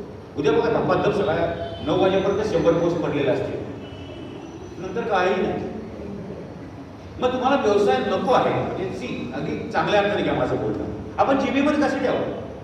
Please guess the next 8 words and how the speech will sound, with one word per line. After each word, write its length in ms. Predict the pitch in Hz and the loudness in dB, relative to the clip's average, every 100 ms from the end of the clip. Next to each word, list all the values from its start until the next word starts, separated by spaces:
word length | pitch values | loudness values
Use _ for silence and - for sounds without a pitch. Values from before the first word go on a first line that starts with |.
| - 120 | -10 -6
उपक्रम 340 | 143 - - | -2 -2 -2
करण्याकरता 560 | 185 185 202 - - - | -2 -2 -2 -4 -6 -6
फक्त, 400 | - - - 135 | -8 -10 -6 -2
गाणी 180 | 139 | 0
म्हणण्याकरता, 680 | 156 151 156 160 151 123 - - - - - - - - - - - - - - - - - - - | 0 0 0 -2 -4 -6 -8 -10 -12 -12 -14 -14 -14 -12 -12 -12 -14 -14 -14 -14 -14 -14 -14 -12 -8
फक्त 180 | 139 143 | -6 -2
एक्झिबिशन 500 | 160 294 175 220 214 | 0 2 2 0 -2
पुरतं, 360 | 220 220 254 | -2 0 0